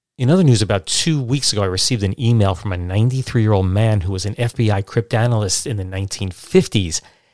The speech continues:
and he headed the team that deciphered the microfilm that was contained in the hollow nickel that was the subject of podcast number one sixty-eight.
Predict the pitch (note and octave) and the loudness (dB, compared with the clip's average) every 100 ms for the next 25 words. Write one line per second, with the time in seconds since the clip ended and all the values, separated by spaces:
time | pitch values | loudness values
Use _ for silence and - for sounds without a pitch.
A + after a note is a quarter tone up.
0 | _ - G#2+ F#2 - D#3 D#3 C#3+ D3+ A#2+ | _ -2 0 0 -2 -2 2 2 2 0
1 | B2 - D#3+ C3 - - - G#2+ A#2 A2+ | -2 0 0 -2 -2 -2 0 0 0 0
2 | G2 F#2 F#2 B2+ A#2+ - F#2+ F2 - F#2+ | -2 -2 -2 0 0 0 -4 -4 -4 -4
3 | - - A2 A2 G2 F2 - B2 A#2+ G#2+ | -6 -2 0 0 0 -4 -2 0 2 2
4 | G2+ C#3+ G2+ F#2 F#2 F2+ F#2 - G#2+ G#2 | 2 0 0 -4 -6 -4 -2 -2 -2 -4
5 | G#2 G2+ E2+ - G2+ G2 - G2 - F#2+ | -4 -6 -8 -6 -4 -4 -6 -6 -4 -4
6 | F#2+ F#2 F#2 F#2 A2 - G#2+ G2+ G2+ | -4 -4 -2 -4 -4 -6 -4 -2 -2